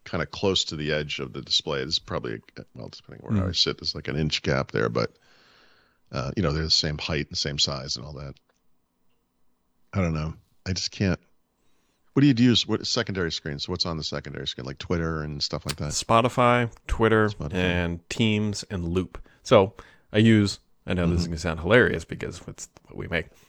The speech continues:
Speaker 2: I use Groupie two on the secondary monitor only. And I have, uh, Teams and Loop in
Speaker 1: Uh-huh.
Speaker 2: a group.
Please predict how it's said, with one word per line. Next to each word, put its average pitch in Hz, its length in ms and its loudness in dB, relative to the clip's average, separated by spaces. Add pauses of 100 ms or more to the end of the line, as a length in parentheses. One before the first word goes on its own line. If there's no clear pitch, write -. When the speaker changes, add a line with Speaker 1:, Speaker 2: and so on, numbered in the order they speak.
(120)
Speaker 2:
I 101 40 2
use 98 160 2
Groupie 110 300 4
two 90 360 4 (340)
on 101 80 -2
the 90 80 -2
secondary 104 380 6
monitor 87 420 2
only. 92 320 0 (580)
And 95 140 0
I 92 80 4
have, 85 460 0 (380)
uh, 78 420 -4 (140)
Teams 131 540 2
and 120 140 2
Loop 101 420 2 (440)
in 90 100 4
Speaker 1:
Uh-huh. 87 160 6
Speaker 2:
a 82 80 -2
group. 80 420 -2